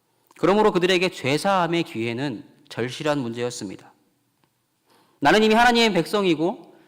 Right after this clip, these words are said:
당연히 죄사함을 누려야 하는 사람들이지만 죄사함의 기회를 잃어버린 사람들, 삶의 여유도 없고 죄사함도 없는 사람들, 바로 무기력한 백성들의 모습이었습니다.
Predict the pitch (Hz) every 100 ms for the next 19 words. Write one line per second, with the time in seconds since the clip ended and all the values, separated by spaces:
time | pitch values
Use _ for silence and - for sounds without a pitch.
0 | _ - 147 190 220 185 185 208 208 208
1 | 170 185 196 196 180 196 185 143 120 131
2 | 135 95 - _ _ _ _ _ - 127
3 | 139 143 135 135 131 120 117 135 151 _
4 | _ _ _ 110 131 113 113 104 117 104
5 | - _ _ _ _ _ _ _ _ _
6 | _ _ _ _ _ _ _ _ _ -
7 | 165 175 160 175 180 175 175 196 226 -
8 | - _ _ _ _ _ _ - 120 139
9 | 131 131 127 143 104 107 101 104 104 -
10 | _ _ _ _ _ _ _ _ 120 117
11 | 120 147 147 - 139 113 - 143 139 135
12 | 123 127 143 139 - - -